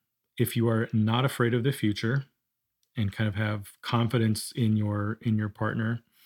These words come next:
Two, if there's a high level of trust. So if you're in a relationship where there's a lot of honesty and communication and you understand each other, that's a good thing. Uh, number three, you have similar goals.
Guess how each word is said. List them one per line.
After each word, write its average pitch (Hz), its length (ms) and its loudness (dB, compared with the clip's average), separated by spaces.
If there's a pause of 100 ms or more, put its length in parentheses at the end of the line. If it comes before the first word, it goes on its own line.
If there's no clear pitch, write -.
(480)
Two, 160 480 4
if 120 160 -2
there's 113 200 2
a 110 60 0
high 120 180 2
level 110 280 0
of 101 140 -6
trust. - 560 0 (200)
So 117 240 0
if 101 100 -2
you're 117 160 4
in 117 80 4
a 110 60 2
relationship 120 540 0
where 113 80 -2
there's 104 140 -2
a 110 40 -4
lot 110 120 -2
of 104 100 -8
honesty 143 480 2
and 113 100 0
communication 127 840 0 (380)
and 107 140 2
you 107 80 2
understand 123 420 0
each 120 160 0
other, 117 420 0
that's 110 240 -6
a 110 40 -8
good 110 200 -4
thing. 110 380 0 (840)
Uh, 110 180 -4
number 120 240 2
three, 143 440 4
you 131 200 2
have 107 140 0
similar 113 380 0
goals. 117 680 -2